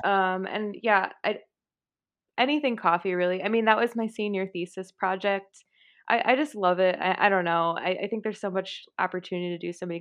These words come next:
cool things because coffee is just, I don't know, they're always coming out with new stuff, and it's just doesn't need to be super traditional. It can be really expressive. So I would love to kind of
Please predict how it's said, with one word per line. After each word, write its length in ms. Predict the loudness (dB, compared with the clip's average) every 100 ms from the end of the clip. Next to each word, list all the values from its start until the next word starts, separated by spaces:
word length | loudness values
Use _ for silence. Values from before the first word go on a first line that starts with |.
| -8
cool 220 | -8 -6
things 540 | -4 -4 -6 -10 -16 -14
because 260 | -12 -12 -12
coffee 300 | -8 -6 -6
is 160 | -10 -12
just, 300 | -20 -20 -20 _ _ _ _ _ _ -14
I 100 | -10
don't 100 | -8
know, 120 | -10 -8
they're 120 | -2
always 200 | -2 -2
coming 260 | -6 -8 -8
out 120 | -8
with 160 | -10 -12
new 120 | -16
stuff, 580 | -6 2 4 4 2 -2
and 100 | -8
it's 300 | -8 -14 -20
just 180 | -18 -16 -16 -8 -4
doesn't 240 | -2 -2
need 160 | -4 -4
to 60 |
be 120 | -6
super 300 | -8 -6 -6
traditional. 600 | -4 -4 -4 -4 0 0
It 80 | 0
can 80 | -2
be 100 | -2
really 220 | 0 0
expressive. 760 | -2 -6 -6 -4 -2 -2 -2 -14 _ _ _ _
So 440 | 4 6 6 4
I 120 | 4 4
would 120 | 6
love 180 | 2 2
to 180 | -2 -4 _ -16
kind 140 | -10
of 100 | -8